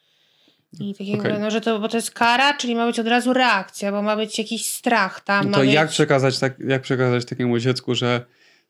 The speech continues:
Speaker 2: to, co ja jej proponuję, jest dla niej dobre?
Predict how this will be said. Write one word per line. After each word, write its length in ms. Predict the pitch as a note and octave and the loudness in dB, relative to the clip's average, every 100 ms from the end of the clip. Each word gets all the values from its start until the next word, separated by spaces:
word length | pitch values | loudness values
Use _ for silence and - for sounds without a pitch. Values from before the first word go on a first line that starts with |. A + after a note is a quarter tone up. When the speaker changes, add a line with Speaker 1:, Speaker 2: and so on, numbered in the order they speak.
| _ _ | _ _
Speaker 2:
to, 200 | C3 B2 | 0 0
co 260 | - B2 | 0 2
ja 500 | B2 A#2+ A#2 A#2 A#2 - | 2 4 4 2 0 -2
jej 200 | B2+ A#2+ | -4 -4
proponuję, 480 | - B2 B2 A#2+ A#2 | -2 0 2 2 2
jest 160 | A#2 | 2
dla 100 | A2+ | 2
niej 240 | A2+ A2+ G#2 | 2 0 -2
dobre? 500 | - C#3+ A2 G#2+ G#2 | -6 -2 0 2 0